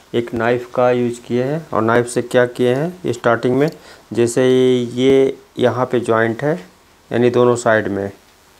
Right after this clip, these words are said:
ये यहाँ पे, तो इसको हमने सबसे पहले ऐसे हल्का सा यहाँ से नाइफ़ से इसे अलग कर लिया,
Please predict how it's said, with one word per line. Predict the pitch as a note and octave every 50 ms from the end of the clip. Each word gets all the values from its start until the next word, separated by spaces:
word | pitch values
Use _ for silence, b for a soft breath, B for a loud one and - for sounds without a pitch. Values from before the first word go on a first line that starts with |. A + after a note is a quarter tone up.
| _ _ _ _ _ -
ये | - A#2+ A#2 G2+ - - - _ _ _ _ _ _ _ _ _ _ _ _ _ _ _ - - - _ _ - - _ - - - A#2+
यहाँ | A#2 A2 G#2+ G#2 F#2+
पे, | - - E2+ - - B B B B _ _ - _ _ - -
तो | C3 C3
इसको | B2 - - - D3 D3 C3
हमने | C3+ C3+ C3+ C3+ C#3 C#3+ C3+
सबसे | C#3 - B2+ - - - C3+
पहले | C#3 - A#2+ A#2+ B2 B2+
ऐसे | B2 A#2+ A#2+ B2 C3+ B2+
हल्का | A2+ A#2 A#2 A2+ - - B2 A#2
सा | - B2+ B2 A#2+
यहाँ | A#2 A#2 A2 A#2 A#2 A2+
से | - - A2+
नाइफ़ | A2 A2 A2 A#2 A2+ -
से | - - A#2+ A#2
इसे | A2 - - B2 - -
अलग | A#2+ A2+ A2 A2 A2 -
कर | - G#2+ G#2
लिया, | G2+ G2+ G2+ G2+ G2 G2